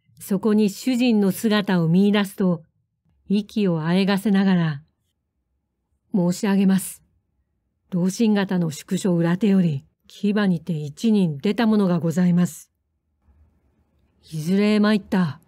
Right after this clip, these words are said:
外堀に沿って、まっすぐ矢作川の方へ勝って参りました。藤九郎の水眼が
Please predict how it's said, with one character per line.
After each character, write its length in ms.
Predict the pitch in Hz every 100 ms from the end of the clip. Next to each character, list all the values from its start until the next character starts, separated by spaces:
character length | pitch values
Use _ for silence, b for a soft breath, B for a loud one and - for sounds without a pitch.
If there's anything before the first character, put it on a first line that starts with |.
| _ _ _ _ _ _ _ _ _ _ _ b b
外 300 | - 151 180
堀 280 | 185 190 196
に 80 | 190
沿 220 | 185 185
っ 20 |
て、 380 | - 208 185 143 _ _
ま 180 | - 196
っ 20 |
す 360 | 190 - - 240
ぐ 140 | 208
矢 160 | 185 165
作 300 | 170 220 240
川 220 | 226 202
の 120 | 185
方 240 | 151 190 185
へ 120 | 165
勝 180 | - 226
っ 20 |
て 120 | - 202
参 240 | 180 180
り 80 | 175
ま 140 | 180
し 80 | -
た。 280 | - 151 127 _ _ _ _ _ _ _ _ _ _ _ _ _ _ _ -
藤 300 | 180 190 190
九 100 | 202
郎 240 | 202 196
の 140 | 196
水 340 | 190 - 175 175
眼 240 | 190 185
が 240 | 185 185